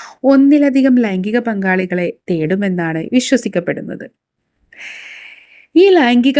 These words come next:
ആസക്തി വളരെ അപകടകരവും ബന്ധങ്ങളിൽ കാര്യമായ ബുദ്ധിമുട്ടുകൾ ഉണ്ടാക്കുന്നതുമാണ്. മയക്കുമരുന്ന് അല്ലെങ്കിൽ മദ്യത്തെ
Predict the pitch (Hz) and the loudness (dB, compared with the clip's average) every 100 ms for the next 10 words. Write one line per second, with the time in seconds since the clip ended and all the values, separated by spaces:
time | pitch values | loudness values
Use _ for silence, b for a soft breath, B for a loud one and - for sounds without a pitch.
0 | 262 220 226 233 226 214 180 180 196 226 | 0 -2 -4 -6 -4 -6 -2 -2 0 2
1 | 254 233 180 190 226 240 226 220 202 196 | 2 2 0 0 0 0 0 0 -2 -2
2 | 190 202 208 247 247 247 220 214 - 214 | 0 0 2 0 2 0 0 -4 -4 -2
3 | 226 262 254 262 269 208 190 190 240 226 | 2 2 2 2 0 0 -2 -2 -2 0
4 | 226 208 185 170 180 190 196 202 185 156 | -2 -2 -4 -2 -4 -2 -2 -2 -2 -4
5 | - - _ B B B B B 220 226 | -8 -12 _ B B B B B 0 2
6 | 220 226 208 190 185 185 180 196 196 190 | 2 0 0 2 0 -2 -2 0 0 0
7 | 180 185 196 208 226 233 | -2 -2 -2 0 0 0